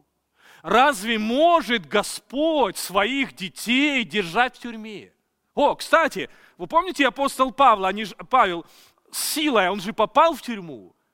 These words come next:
а ангел его оттуда вывел. И апостол Петр попал в тюрьму,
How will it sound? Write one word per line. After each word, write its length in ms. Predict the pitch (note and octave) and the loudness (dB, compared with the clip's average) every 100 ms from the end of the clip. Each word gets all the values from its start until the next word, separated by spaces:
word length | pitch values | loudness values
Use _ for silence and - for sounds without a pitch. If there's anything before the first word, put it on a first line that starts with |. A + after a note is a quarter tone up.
| _ _ _ A3+ | _ _ _ 4
а 240 | G#3+ A#3+ | 6 6
ангел 260 | B3+ C#4+ C#4+ | 4 -4 -4
его 220 | A#3+ A3+ | 2 0
оттуда 360 | A3+ A#3+ B3 | 0 -2 0
вывел. 600 | B3+ A3 G#3 E3 C#3+ C3+ C#3 _ _ _ _ _ | 0 -4 -8 -10 -12 -14 _ _ _ _ _ _
И 100 | - | 0
апостол 500 | G#3 A3+ E4+ - F#4 | 0 2 -2 2 0
Петр 400 | C4+ D4 E4+ D#4+ | 2 2 4 4
попал 400 | - C#4+ C4 B3 | 0 2 4 2
в 60 | - | 2
тюрьму, 600 | A#3 G#3 G3+ G3 E3+ | -6 -6 -4 -4 -4